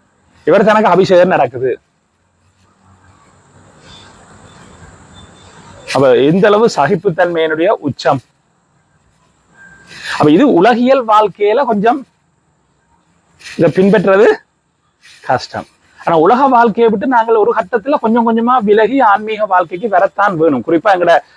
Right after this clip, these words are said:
வாழ்க்கையின் பிற்பட்ட காலத்துல அறுபது வயசுக்கு மேலே என்றால் after retirement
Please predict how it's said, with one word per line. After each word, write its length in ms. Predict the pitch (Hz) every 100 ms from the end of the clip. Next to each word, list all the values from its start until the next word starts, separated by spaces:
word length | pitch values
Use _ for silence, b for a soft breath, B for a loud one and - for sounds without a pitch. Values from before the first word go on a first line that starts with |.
| b
வாழ்க்கையின் 560 | 139 156 185 185 175 190
பிற்பட்ட 420 | 180 147 190 175 180
காலத்துல 420 | 147 139 117 107 - _ _ _ _ _ _ _ _ _ -
அறுபது 420 | 135 196 214 214
வயசுக்கு 380 | 208 202 196 202
மேலே 320 | 180 185 190
என்றால் 540 | 165 143 139 143 147 - _ _ _ _ _ _ _ _ _ _ _ -
after 380 | 226 160 - 170
retirement 580 | 147 175 175 143 131